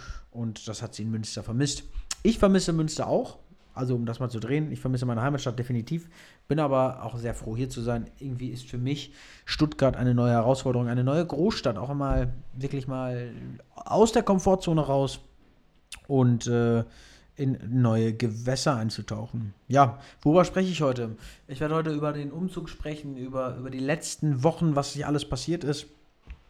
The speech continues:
weil es ist unglaublich viel passiert in den letzten Wochen und, äh, da möchte ich euch mal ein bisschen an die Hand nehmen. Äh, zuallererst,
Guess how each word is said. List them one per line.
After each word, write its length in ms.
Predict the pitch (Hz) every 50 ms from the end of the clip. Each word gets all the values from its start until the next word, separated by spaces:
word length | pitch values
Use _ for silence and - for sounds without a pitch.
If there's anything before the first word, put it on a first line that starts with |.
| _ _ _ _ - - -
weil 200 | 117 123 135 143
es 100 | 143 135
ist 100 | 143 131
unglaublich 440 | 143 139 151 143 135 127 131 127 127
viel 80 | 151 147
passiert 400 | 147 123 110 - 120 117 107 113
in 80 | 113
den 100 | 113 113
letzten 300 | 110 107 104 - - 117
Wochen 300 | 113 107 117 120 127 127 - - - - - - _ _ _
und, 420 | 123 123 120 120 117 110 - -
äh, 100 | 120 117
da 180 | 110 120 123 123
möchte 360 | 123 120 113 - - - 107
ich 220 | 110 110 - -
euch 240 | - 120 117 110 117
mal 60 | 117
ein 80 | 110 110
bisschen 200 | 107 - 120 107
an 80 | 110
die 80 | 110 107
Hand 160 | 113 117 113
nehmen. 260 | 117 110 107 107 104 - - - - - - - - - _ _ _
Äh, 200 | - 127 120 120 117
zuallererst, 640 | - 151 160 175 165 147 160 180 214 208 - - -